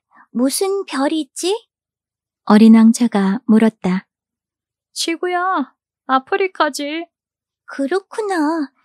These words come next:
Speaker 1: 그런데 지구에는 사람이 살지 않니?"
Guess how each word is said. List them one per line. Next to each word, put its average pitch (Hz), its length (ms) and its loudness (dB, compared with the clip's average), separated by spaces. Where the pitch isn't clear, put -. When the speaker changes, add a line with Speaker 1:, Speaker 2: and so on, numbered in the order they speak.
Speaker 1:
그런데 392 420 -2
지구에는 339 580 -2
사람이 440 480 -2
살지 392 420 -6
않니?" 262 340 2